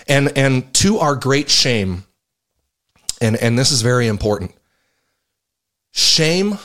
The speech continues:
on the Christian community and the churches who supported groups like B L M, for example. It's the same demonic spirit, the same lies behind their movement that is now supporting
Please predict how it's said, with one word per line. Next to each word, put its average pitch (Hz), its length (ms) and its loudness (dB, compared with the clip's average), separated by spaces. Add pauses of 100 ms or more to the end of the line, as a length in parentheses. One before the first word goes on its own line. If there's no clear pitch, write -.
(160)
on 113 360 0 (160)
the 113 280 -2 (120)
Christian 156 360 -2
community 110 400 -2
and 101 100 -2
the 95 40 -2
churches 101 480 -4
who 110 120 -4
supported 101 680 -2 (380)
groups 123 360 0
like 101 240 0
B 110 140 0
L 101 140 2
M, 98 280 -2 (160)
for 107 140 -4
example. 90 500 -6 (1600)
It's 131 180 0
the 139 100 2
same 165 580 0
demonic 120 580 0
spirit, 110 500 -2
the 110 80 -6
same 139 360 0
lies 107 560 -2
behind 101 440 -2
their 110 140 2
movement 101 460 -2
that 101 120 -4
is 92 140 -4
now 107 200 2
supporting 101 600 -2